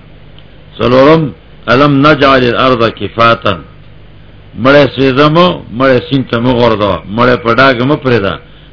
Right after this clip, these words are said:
جوندے پا دیز مکہ کی، نو مڑون پا دیز مکہ کی کا۔ پینزم،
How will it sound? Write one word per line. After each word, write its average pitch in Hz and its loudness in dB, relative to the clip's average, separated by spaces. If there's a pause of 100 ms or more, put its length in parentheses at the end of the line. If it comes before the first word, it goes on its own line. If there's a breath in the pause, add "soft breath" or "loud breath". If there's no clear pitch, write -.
جوندے 139 2
پا 160 0
دیز 135 2
مکہ 123 0
کی، 135 -4
نو 117 -6
مڑون 117 -2
پا 131 -4
دیز 127 2
مکہ 120 -2
کی 113 -6
کا۔ 107 -4 (1500)
پینزم، 113 0